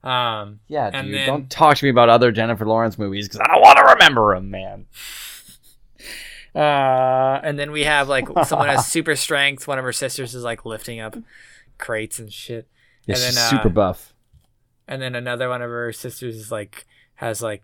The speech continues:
Speaker 1: she had poison ivy from Batman. She's, like, growing plants and flowers and shit. And then it looks like maybe someone's making the house dance, but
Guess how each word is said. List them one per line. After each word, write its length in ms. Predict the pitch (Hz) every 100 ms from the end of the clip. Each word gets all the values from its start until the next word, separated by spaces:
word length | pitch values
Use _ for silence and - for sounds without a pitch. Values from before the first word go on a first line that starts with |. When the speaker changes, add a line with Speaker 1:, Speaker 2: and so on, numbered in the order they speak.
| _
Speaker 1:
she 120 | - 123
had 140 | 110
poison 360 | - 113 110 110
ivy 240 | 110 113
from 180 | 107 107
Batman. 480 | 101 104 107 104 107
She's, 120 | -
like, 120 | 107 98
growing 380 | 117 104 101
plants 440 | 95 - 107 101 -
and 100 | 101
flowers 540 | - 104 101 101 98
and 140 | 104 92 _ _ _ _ _
shit. 480 | - - 127 113 107 _ _ _ _ _
And 80 | 117
then 60 | 110
it 140 | 110
looks 180 | 117 117
like 120 | 117
maybe 200 | 113 110
someone's 380 | 107 113 107 104
making 300 | 104 104 110
the 80 | 101
house 360 | 98 104 101 -
dance, 580 | 113 104 104 - - _ _ _ _ _ _ _ _ _ _
but 300 | 120 101